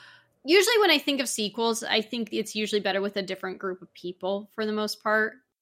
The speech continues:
in these type of things. Like, how would other people react to it if there was another store that was in place instead of, like, an ikea-like store? I know that the newest one is, um, Planet Baby. And actually, um,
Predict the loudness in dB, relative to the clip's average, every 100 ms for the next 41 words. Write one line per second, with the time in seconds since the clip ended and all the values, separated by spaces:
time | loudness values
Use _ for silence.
0 | _ -8 -4 -4 -6 -6 -8 -8 -8 -6
1 | -6 -8 -12 -14 _ _ _ _ _ _
2 | -2 0 -2 -10 _ _ -10 2 4 4
3 | 0 -2 -2 -2 -4 -6 -2 -2 -2 -2
4 | -2 -2 -6 _ -4 -2 0 0 0 -2
5 | -2 -2 -4 -4 -4 -2 0 -2 -2 -2
6 | -2 -4 -4 -4 -4 -4 -4 -6 -4 -4
7 | -4 -6 -8 -6 -6 -6 -6 -4 -2 -2
8 | -2 -6 -4 -6 -6 _ _ -6 0 2
9 | 4 4 4 4 0 0 0 -2 -2 -2
10 | -2 -4 -6 -4 -4 -4 -4 -4 -6 -6
11 | -4 -4 -6 -6 -4 -2 -4 -6 _ _
12 | _ -2 4 6 4 2 2 2 2 2
13 | 0 -2 -8